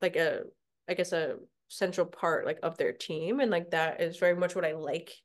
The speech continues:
to, that's the kind of place I like to be in. Um, if I'm not communicating with them,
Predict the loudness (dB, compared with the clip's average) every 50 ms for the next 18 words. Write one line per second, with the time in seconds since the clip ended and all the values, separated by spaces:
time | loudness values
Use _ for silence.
0 | -12 -6 -2 -2 0 0 0 -2 -4 -4 0 0 0 0 -2 -6 -4 -2 -2 -2
1 | -2 -4 -2 -2 -2 0 0 -2 -4 -4 -6 -8 -6 -6 -6 -2 0 2 2 2
2 | 2 -2 -4 -8 -14 -20 -20 -20 -20 -20 -20 -20 -20 -20 -14 -4 2 4 6 8
3 | 8 8 8 8 6 4 2 -2 -8 -10 -6 2 4 6 6 6 6 6 6 8
4 | 6 6 6 4 2 0 0 0 2 2 2 4 2 2 2 0 0 0 0 0
5 | 0 -2 -2 -2 -2 -4 -6